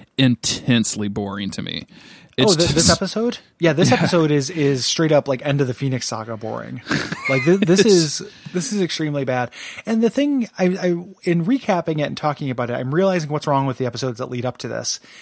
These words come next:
Speaker 2: is that they're all things that would make a perfectly fine episode that are somehow in service of this big dumb anticlimax. Like,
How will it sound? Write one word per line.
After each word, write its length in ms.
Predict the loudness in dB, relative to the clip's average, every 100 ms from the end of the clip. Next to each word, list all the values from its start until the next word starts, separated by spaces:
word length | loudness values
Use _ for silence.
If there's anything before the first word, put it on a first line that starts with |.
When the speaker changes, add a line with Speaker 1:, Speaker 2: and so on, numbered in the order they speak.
| -20 -12 -4
Speaker 2:
is 240 | -2 -2
that 400 | -4 -2 -6 -8 _ -6
they're 320 | 0 0 0
all 600 | -4 -4 -4 -6 -8 -12 _
things 240 | -2 0 2
that 80 | 0
would 100 | 0
make 140 | -4
a 60 | -4
perfectly 440 | -4 -4 -2 -6
fine 280 | -2 -2 -2
episode 560 | -4 -6 -6 -6 -6 -12 _ _ _ -20 -6
that 100 | -2
are 100 | 0
somehow 400 | 0 0 2 0
in 120 | 0
service 480 | -2 0 0 2 0
of 120 | 0
this 120 | -2 -6
big 300 | -4 -4 0
dumb 200 | -2 0
anticlimax. 1040 | -2 -4 -8 -10 -12 -12 -14 -10 -10 -10 _ _ _ -20 _ -4
Like, 180 | -4